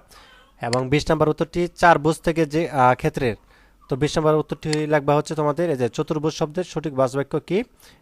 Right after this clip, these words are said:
এই যে এটা চার ভুজ যে ক্ষেত্রের, ঠিক আছে? আচ্ছা, তারপর দেখো একুশ নম্বর, সাম্যবাদী কবিতার শেষ চরণটি লেখো,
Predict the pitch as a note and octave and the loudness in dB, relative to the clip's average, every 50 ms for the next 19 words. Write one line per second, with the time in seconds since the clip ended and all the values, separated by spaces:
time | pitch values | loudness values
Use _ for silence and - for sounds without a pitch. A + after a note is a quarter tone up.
0 | _ _ - B2+ A#2 B2 A2+ - A2 F#2+ - _ _ _ _ _ _ _ _ _ | _ _ -10 -6 -6 -4 -4 -4 -4 -6 -8 _ _ _ _ _ _ _ _ _
1 | _ _ - - D#3 D3+ D3 D3 D3 D3+ F3+ - - - - - _ _ _ - | _ _ 2 4 4 4 4 2 0 0 0 -2 -4 -10 -18 -20 _ _ _ -8
2 | B2+ B2+ C#3+ - - C#3+ - - A#2 F#2+ - _ - F#3+ - - - C3 - _ | -2 -2 0 0 0 -2 -2 -4 -6 -8 -8 _ -14 -14 -12 -10 -10 -10 -10 _
3 | _ _ _ _ _ _ _ _ _ _ _ - A#2 A#2 - - C3+ C3 - E3+ | _ _ _ _ _ _ _ _ _ _ _ -10 -8 -6 -2 0 0 0 0 0
4 | E3 D3 D3+ C#3+ D#3 D3 D3+ C#3+ - D3+ C#3+ D3+ D#3+ - - D3+ D3+ D#3 D3+ D#3 | 0 0 2 0 0 0 -2 -4 -4 0 2 2 0 2 0 0 0 2 2 0
5 | D3 D3 D#3 D3+ D3+ C#3 D#3+ D3 - - D#3 C#3+ - - E3+ E3 D#3 D3 - - | 0 -2 -2 -4 -2 0 -2 -2 0 -2 -4 -4 -2 -2 -2 -2 -2 -2 -4 -4
6 | C#3+ B2+ A#2+ - - G2 | -2 -2 -2 -2 -4 -8